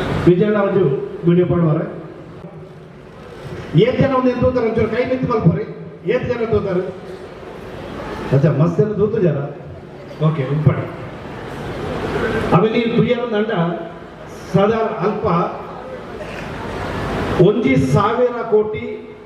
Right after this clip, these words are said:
ನಾಲ್ಕು ಸಾವಿರ ಕೋಟಿ, ಏಳು ಸಾವಿರ ಕೋಟಿದ ಫ್ರಾಡ್ ಆತನು.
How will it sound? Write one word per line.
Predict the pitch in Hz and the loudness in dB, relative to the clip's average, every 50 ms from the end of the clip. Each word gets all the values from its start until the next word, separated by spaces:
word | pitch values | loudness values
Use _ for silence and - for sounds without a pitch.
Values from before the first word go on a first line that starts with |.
| - - - | -16 -8 0
ನಾಲ್ಕು | 139 165 175 190 214 254 269 262 233 | 2 4 4 4 2 0 0 -2 -2
ಸಾವಿರ | 226 220 220 214 220 214 | 0 2 2 2 2 2
ಕೋಟಿ, | - 202 202 202 - - - 117 117 113 - - - - - - - - | 4 4 2 2 2 -2 -4 -4 -4 -6 -8 -12 -14 -16 -16 -16 -4 2
ಏಳು | 135 170 214 247 269 269 262 - | 4 4 6 4 2 0 -2 -4
ಸಾವಿರ | - 220 226 226 220 220 | -2 0 2 2 2 2
ಕೋಟಿದ | 202 - 208 214 214 214 214 214 - 202 208 220 208 220 208 - - - - - - - - - - - - - - - - - - - - - - 165 | 0 4 4 4 4 4 0 0 0 0 -2 -2 -4 -6 -8 -10 -12 -14 -16 -16 -16 -16 -16 -16 -16 -16 -16 -14 -14 -12 -12 -12 -10 -10 -8 4 4 6
ಫ್ರಾಡ್ | - - - 202 202 208 208 | 6 6 6 4 4 2 0
ಆತನು. | 202 185 180 - 156 135 - - - | 0 -2 0 0 0 0 0 -4 -8